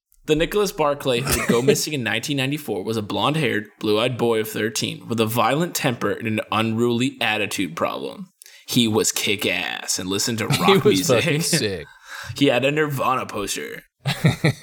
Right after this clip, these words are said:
Speaker 1: The Nicholas Barclay, who was found in Spain in nineteen ninety-seven,
Speaker 2: Was French and twenty-five <laughs> years old.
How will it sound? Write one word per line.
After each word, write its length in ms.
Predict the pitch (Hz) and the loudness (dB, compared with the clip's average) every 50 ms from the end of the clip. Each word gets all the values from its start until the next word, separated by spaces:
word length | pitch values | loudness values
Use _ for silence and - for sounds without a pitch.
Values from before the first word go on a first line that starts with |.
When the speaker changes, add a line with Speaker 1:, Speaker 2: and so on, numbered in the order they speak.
| 175 - - - 226 - | -2 -2 -2 -4 -8 -2
Speaker 1:
The 80 | - 135 | 0 2
Nicholas 300 | 135 156 156 196 202 190 - | 2 2 2 2 0 0 0
Barclay, 420 | - 151 151 151 151 160 131 110 | 0 0 0 0 0 0 0 0
who 100 | 123 131 | 0 -2
was 160 | 120 113 - | -2 -2 -4
found 320 | - - 107 107 120 127 135 | -4 -4 -2 -2 0 -2 -2
in 180 | 127 131 123 | -2 -4 -4
Spain 680 | 117 - - - - - 160 151 185 175 139 123 117 123 | -4 -4 -4 -4 -4 -2 -2 -2 0 -2 -4 -4 -6 -6
in 240 | 123 113 127 120 120 | -8 -6 -6 -4 -2
nineteen 400 | 117 113 117 113 - - 117 113 | -2 -2 -2 -4 -4 -6 -4 -4
ninety-seven, 800 | 110 107 107 107 110 113 - - - 165 175 180 139 110 107 113 | -2 -2 -2 -4 -4 -4 -4 -2 -2 -2 -2 -2 -4 -4 0 2
Speaker 2:
Was 180 | 117 113 110 - | 2 4 4 2
French 640 | - - - - - - 156 147 147 139 131 - 127 | 0 -4 -4 -6 -2 2 2 4 4 2 2 0 -2
and 100 | 110 107 | -2 -2
twenty-five 800 | - - 123 123 127 120 - - 110 104 98 - - - - | 0 0 2 2 2 0 0 0 0 0 0 -2 -2 0 0
<laughs> 0 | |
years 240 | 156 131 95 - - | 0 0 0 0 0
old. 240 | 143 143 127 110 | 0 0 0 0